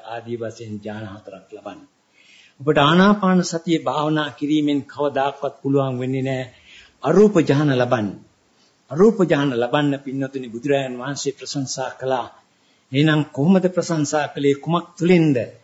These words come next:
අරූප ධ්‍යාන ලබන්න නම් පින්නතුනි කසින වඩන්න ඕනේ. කසින වඩන්න රූ-, තියෙනවා රූප, ඒ වගේම කොයි විදියටද කියන්නේ? නීල පීත ලෝහිත ඕදාත, පඨවි ආපෝ තේජෝ වායෝ,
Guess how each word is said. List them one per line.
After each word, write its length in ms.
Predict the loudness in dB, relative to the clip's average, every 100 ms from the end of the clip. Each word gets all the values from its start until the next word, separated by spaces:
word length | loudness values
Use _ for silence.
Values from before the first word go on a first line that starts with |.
| _ _ _ _
අරූප 260 | -2 0 0
ධ්‍යාන 300 | -2 -4 -4 -4
ලබන්න 400 | -4 -4 -8 -8
නම් 180 | -12 -12
පින්නතුනි 460 | -10 -10 -10 -14 -14
කසින 360 | -12 -6 -4 -2
වඩන්න 340 | -4 -6 -8 -12
ඕනේ. 320 | -20 -20 _ _ _ _ _ _ _
කසින 280 | -6 2 4
වඩන්න 380 | 6 4 2 2 0
රූ-, 280 | 0 -2 -4 -12 _ _
තියෙනවා 440 | 0 2 2 2
රූප, 280 | 2 0 0 -6 -8 _ _ _ _ _
ඒ 100 | -2
වගේම 400 | 0 0 0 -2 -6 -12 _ _ _ _ _ _ _ _ _ _ _ _ _ _ _ _ _
කොයි 180 | 4 6
විදියටද 400 | 6 4 4 2 2
කියන්නේ? 520 | 2 4 2 -2 -8 -18 _ _ _ _ _ 0
නීල 220 | 4 4 4
පීත 280 | 2 0 0
ලෝහිත 460 | 2 2 0 -4
ඕදාත, 460 | -4 -2 0 -2 -4 -16 _ _ _ _ _ _ _ _ -8
පඨවි 300 | -2 0 2
ආපෝ 340 | 0 -4 -10
තේජෝ 440 | -8 -8 -6 -4 -4
වායෝ, 400 | -4 -4 -8